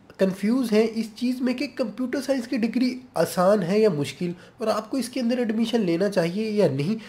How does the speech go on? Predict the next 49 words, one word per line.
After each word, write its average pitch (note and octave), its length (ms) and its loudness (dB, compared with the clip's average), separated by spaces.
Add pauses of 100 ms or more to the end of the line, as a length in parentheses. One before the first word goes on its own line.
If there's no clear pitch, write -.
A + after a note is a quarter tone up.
(140)
तो C4 60 -2
इस B3+ 140 -2
वीडियो B3 300 2
के B3 100 2
एंड A#3+ 180 0
तक A3+ 160 -2 (240)
आपको A3+ 280 -4
आपके A3+ 220 -2
सवाल E3 300 0
का F#3 100 -2
जवाब F3+ 420 2
मिल C#3+ 240 0
जाएगा। A#2 360 0 (200)
तो A3 60 -6
चलिए A#3+ 260 4
शुरू A3 220 0
करते F#3+ 240 0
हैं F3 100 2
इस D3 100 -6
वीडियो A2+ 280 -2
को। - 160 -14 (120)
लेकिन F3+ 220 10
वीडियो A#3 240 10
स्टार्ट A3+ 260 4
करने A#3 220 0
से B3+ 80 -6
पहले G3+ 260 4
आप F#3 180 0
चैनल E3 240 0
को F3 120 -4
लाजमी D3 280 2
सब्सक्राइब D#3 460 -2
करें E3 240 -2
अगर D#3 240 -2
आपने C#3+ 200 0
चैनल C3 280 -2
को C#3 120 -8
सब्सक्राइब B2 480 -6
नहीं C#3 160 -4
किया, F#3+ 200 -2
ताकि G#3+ 300 -4
मैं G#3+ 200 0
मज़ीद E3+ 320 -4
इस - 140 -10
तरह G#3 160 2
की G#3 100 -4
वीडियोज़ F3+ 320 -4
बनाता C#3+ 340 0
रहूँ। F3 300 -2